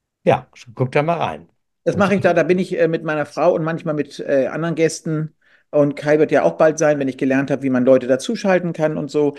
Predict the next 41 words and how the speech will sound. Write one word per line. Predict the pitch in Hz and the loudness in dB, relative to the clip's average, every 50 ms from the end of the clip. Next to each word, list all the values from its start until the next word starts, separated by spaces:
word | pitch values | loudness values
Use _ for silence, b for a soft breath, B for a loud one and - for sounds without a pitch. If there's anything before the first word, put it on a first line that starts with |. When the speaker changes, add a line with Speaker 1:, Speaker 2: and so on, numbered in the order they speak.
| B B B B | B B B B
Speaker 2:
Und | - 147 | -2 0
es | 147 135 - | 0 0 0
ist | 156 139 | -4 -4
im | - 180 160 143 | -4 -4 -4 -4
Prinzip, | - 151 147 123 139 170 165 - | -4 -4 -4 -2 -4 -4 -4 -4
die | 160 147 147 | -4 -2 -2
Idee | 135 - 143 175 202 | 0 2 2 2 2
dieser | 196 185 175 160 156 147 | 2 2 4 4 4 4
Sendung | 135 143 143 143 147 139 117 | 4 2 0 0 -2 -4 -2
ist, | 95 - 185 175 - - - | -2 -2 -4 -4 -6 -10 -4
wenn | 143 143 139 135 | -2 -2 0 2
wir | 135 - - - | 0 0 -2 -4
abends | - 143 160 180 202 220 202 202 - | -4 -2 0 2 2 2 0 0 -4
uns | - 165 135 | -6 -6 -6
ein | 147 135 | -8 -8
bisschen | - 214 220 - - 185 170 - | -8 -8 -8 -6 -8 -8 -8 -2
aussprechen | 123 147 180 185 165 - - - 160 156 - 165 156 | -2 -2 -2 -2 -4 -10 -4 -4 -4 -2 -2 -4 -6
und | 147 | -4
ein | 143 | -4
bisschen | 135 160 156 - - 156 139 | -4 -6 -6 -6 -8 -8 -8
Spaß | - - 147 143 160 151 - | -2 -2 0 0 0 0 0
haben, | 156 143 147 | -2 -4 -2
ein | |
bisschen | 143 147 - 160 147 | -4 -6 -6 -6 -6
was | 131 123 - | -6 -4 0
Lockeres | 147 175 175 196 139 131 117 - | 0 2 2 2 -2 -2 -2 -2
machen, | 139 127 143 139 | -4 -4 -4 -4
dann | 131 123 | -4 -2
gehen | 120 143 151 147 | -2 -2 -2 -2
wir | 143 120 | -2 -2
ein | 131 131 131 131 | -2 -2 -2 -2
bisschen | - 202 196 - - 190 156 | -4 -4 -4 -2 -4 -2 0
leichter | 139 123 120 123 139 - - 135 | 0 0 0 -2 -2 -4 -4 -4
ins | - 120 - | -4 -4 -2
Bett, | - 165 - - | 0 0 0 2
dann | 151 139 135 | 0 -2 -2
schlafen | - - 139 127 139 - 160 135 123 | -2 -2 0 0 0 -2 -4 -4 -2
wir | 110 110 | -2 -2
ein | 117 123 | -2 -2
bisschen | 120 - 226 - - 233 214 170 | -2 -4 -4 -2 -2 0 2 2
besser | 165 175 - - 147 147 | 2 0 0 -4 -6 -6